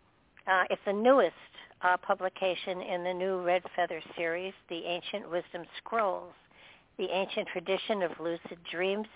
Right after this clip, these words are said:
as meaningful dream work in many traditions through the ages, has left us a legacy of how powerful and impactful vivid dreams beyond the ordinary common dream can be on a personal level.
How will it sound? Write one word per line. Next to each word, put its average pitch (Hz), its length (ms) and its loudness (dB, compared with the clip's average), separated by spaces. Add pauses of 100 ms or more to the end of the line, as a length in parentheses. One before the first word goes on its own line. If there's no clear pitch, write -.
(440)
as 202 200 4
meaningful 226 680 0
dream 202 260 -2
work 196 260 0
in 175 200 -2
many 220 240 2
traditions 185 640 -6
through 180 140 -4
the 185 180 -4
ages, 175 380 0 (380)
has 202 160 0 (100)
left 233 340 4
us 196 220 0
a 180 140 -2
legacy 196 520 0
of 175 80 -2
how 185 300 -2
powerful 214 680 -2
and 180 280 -6
impactful 170 720 -6
vivid 180 340 -2
dreams 180 360 -6 (120)
beyond 170 380 -2
the 170 100 -4
ordinary 180 680 -2
common 202 360 0
dream 160 340 -8 (560)
can 170 160 -6
be 180 180 0
on 175 280 2
a 165 80 -6
personal 175 600 -8
level. 220 340 2